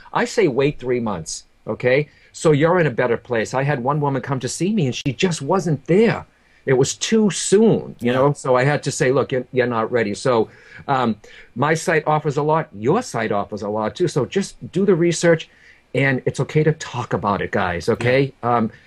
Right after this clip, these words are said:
Speaker 1: and you may have a sibling that doesn't wanna talk about it like I did. I didn't have that option, Bob. So try to get the support. Remember, even caretakers need, need, uh, some love, too.
Speaker 2: That's right.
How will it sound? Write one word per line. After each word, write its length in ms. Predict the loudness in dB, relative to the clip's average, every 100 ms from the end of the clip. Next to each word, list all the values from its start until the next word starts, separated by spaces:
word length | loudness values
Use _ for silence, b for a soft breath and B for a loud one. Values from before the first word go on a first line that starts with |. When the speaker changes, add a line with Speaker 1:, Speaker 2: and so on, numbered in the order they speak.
| B
Speaker 1:
and 100 | 0
you 60 | 2
may 120 | 4
have 140 | 4 0
a 40 |
sibling 340 | 0 -2 0
that 160 | -2 0
doesn't 240 | -2 0
wanna 240 | -2 0 -2
talk 320 | -2 -4 -4
about 260 | -6 -4 -4
it 100 | -2
like 200 | -2 0
I 160 | -2
did. 200 | 0 -4 -8 b b -4
I 80 |
didn't 160 | -4 -2
have 140 | -2
that 140 | 0 0
option, 400 | 0 -4 -6 -6
Bob. 260 | -4 -6
So 240 | -2 -2 -2 B B -8
try 300 | -2 0 0
to 60 |
get 160 | 0 -2
the 80 | -2
support. 420 | -6 -2 0 0
Remember, 520 | -2 -2 -2 -2 -4 -6
even 200 | -6 -6
caretakers 760 | 0 0 0 0 0 0 -4
need, 240 | -4 -6 -6 _ -8
need, 220 | -4 -2
uh, 220 | -2 -4 -10
some 240 | -10 -6 -2
love, 220 | -4 -2
too. 240 | -4 -4 -6
Speaker 2:
That's 240 | -14 -14 -10
right. 240 | -12 -12